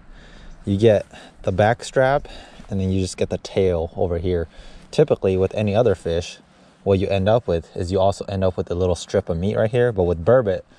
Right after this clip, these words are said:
again, their structure is a little bit different, so I'll show you guys here why. Any other, like, fish, say panfish, what happens is you can fillet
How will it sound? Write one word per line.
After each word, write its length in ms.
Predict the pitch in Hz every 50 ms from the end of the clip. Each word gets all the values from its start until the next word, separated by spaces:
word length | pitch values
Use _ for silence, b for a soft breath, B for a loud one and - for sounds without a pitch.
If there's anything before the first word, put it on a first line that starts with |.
| b b
again, 380 | - 101 90 101 107 98 92 90
their 240 | 85 95 92 90 87
structure 460 | - - - - 143 - - - 131
is 100 | 113 101
a 60 | 98
little 180 | 90 98 98 98
bit 140 | 90 92 82
different, 340 | 87 101 107 - 120 110 -
so 100 | - 87
I'll 80 | 90
show 160 | 90 - - 101
you 120 | 92 90
guys 200 | 95 87 87 -
here 140 | - 90 82
why. 480 | 78 80 85 87 85 76 78 82 85 - B B B B B B B - - - -
Any 260 | 135 143 160 170 147
other, 220 | 123 131 127 123
like, 220 | 104 95 95 95 - _ _ _ _ _ -
fish, 260 | - 131 139 147 -
say 260 | - - - 101 95
panfish, 500 | - - - 104 113 120 - 131 131 -
what 120 | 113 101 92
happens 380 | 107 113 131 - 113 101 87
is 160 | 87 85 87 95
you 80 | 101
can 160 | - - 98
fillet 840 | 87 - - 92 87 90 95 101 104 107 107 104 98 92 90 85 80